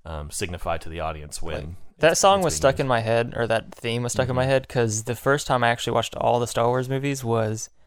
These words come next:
Speaker 2: a year ago. It'd be two thousand fifteen, December two thousand fifteen.
Speaker 1: Lucky you.
Speaker 2: And because I had only really seen, like, chunks of 'em when they're on
Speaker 1: Mm-hmm.
Speaker 2: T V, and I was like, "Oh, this is whatever." And then I was like, "Okay, I'm gonna watch 'em."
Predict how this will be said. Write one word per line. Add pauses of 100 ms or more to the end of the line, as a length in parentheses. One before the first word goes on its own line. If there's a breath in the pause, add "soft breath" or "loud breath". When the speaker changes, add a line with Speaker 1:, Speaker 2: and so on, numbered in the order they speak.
(400)
Speaker 2:
a
year
ago.
It'd
be (500)
two
thousand
fifteen,
December
two
thousand
fifteen. (140)
Speaker 1:
Lucky
you. (380)
Speaker 2:
And
because
I
had
only
really
seen,
like,
chunks
of
'em
when
they're
on
Speaker 1:
Mm-hmm.
Speaker 2:
T
V,
and
I
was
like,
"Oh,
this
is
whatever." (600)
And
then
I
was
like,
"Okay,
I'm
gonna
watch
'em."